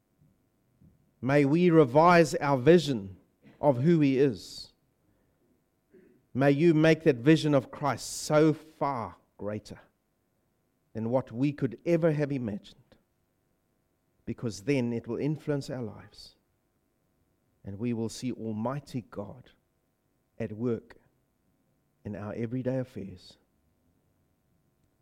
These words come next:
Show us Christ, we pray. Amen. So I'd ask you to turn in your Bibles to the book of Hebrews. We've started the series.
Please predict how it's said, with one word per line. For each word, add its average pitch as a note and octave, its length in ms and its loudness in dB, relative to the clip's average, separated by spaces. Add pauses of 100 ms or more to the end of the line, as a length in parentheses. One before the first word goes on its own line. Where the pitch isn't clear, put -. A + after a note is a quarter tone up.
Show B2 340 -4
us A#2+ 160 -4
Christ, - 580 -12
we A2 120 -14
pray. - 280 -20 (2000)
Amen. F#2+ 340 -12 (4000)
So C#3+ 120 0
I'd C#3 80 2
ask E3+ 220 2
you F3 80 2
to C#3+ 80 0
turn D#3+ 380 4
in D3 140 4
your C3+ 260 4
Bibles D3+ 500 4
to C#3+ 360 0
the C3 60 -4
book D3+ 180 -2
of D3+ 80 4
Hebrews. G#3 560 4
We've D#3 220 0
started F#3+ 680 0
the C#3 80 0
series. G3+ 720 0